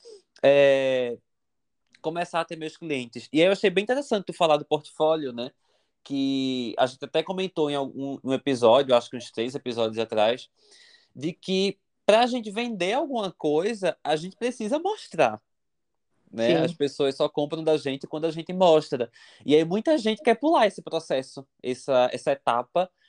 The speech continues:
Speaker 1: de, de fazer portfólio, que eu acho que pra tu é uma etapa bem importante, né?
Speaker 2: Sim, não, pra mim, acho que não tinha como, porque eu precisava ter o portfólio daqui da Califórnia, né? Não adianta também ter só fotos,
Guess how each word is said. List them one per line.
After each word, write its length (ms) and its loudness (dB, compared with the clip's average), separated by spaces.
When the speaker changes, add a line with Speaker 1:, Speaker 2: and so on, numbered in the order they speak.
Speaker 1:
de, 340 -6
de 100 -6
fazer 320 4
portfólio, 640 2
que 80 0
eu 40 8
acho 120 -4
que 80 -20
pra 180 -2
tu 220 -2
é 40 -2
uma 80 -2
etapa 240 0
bem 140 -6
importante, 540 -4
né? 220 -10
Speaker 2:
Sim, 320 8
não, 380 6
pra 180 8
mim, 280 4
acho 260 4
que 60 0
não 160 4
tinha 240 2
como, 560 4
porque 760 8
eu 80 6
precisava 580 4
ter 380 6
o 80 0
portfólio 580 2
daqui 540 2
da 140 6
Califórnia, 760 0
né? 160 0
Não 80 2
adianta 280 0
também 260 2
ter 120 0
só 220 4
fotos, 540 4